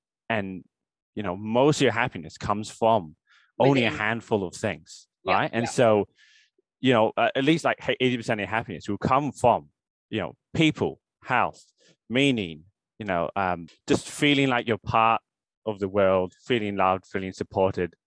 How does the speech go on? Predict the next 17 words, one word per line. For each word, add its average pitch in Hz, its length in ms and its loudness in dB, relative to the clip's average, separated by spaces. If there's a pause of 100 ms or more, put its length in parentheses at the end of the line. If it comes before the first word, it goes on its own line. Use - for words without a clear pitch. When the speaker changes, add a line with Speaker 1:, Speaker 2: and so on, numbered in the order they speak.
(380)
Speaker 1:
you 98 180 -2
being 92 260 -4
nice 90 260 -4
to 90 120 -2
others, 85 280 -4
being 90 240 -6
healthy, 90 460 -4
being 82 260 -10
fit, - 440 -6 (420)
and 107 100 -2
Speaker 2:
Yeah. 98 40 -2
Speaker 1:
this, - 240 -4
and 107 180 0
an 95 100 0
internal 113 400 2
monologue 104 540 4
that, 87 160 -4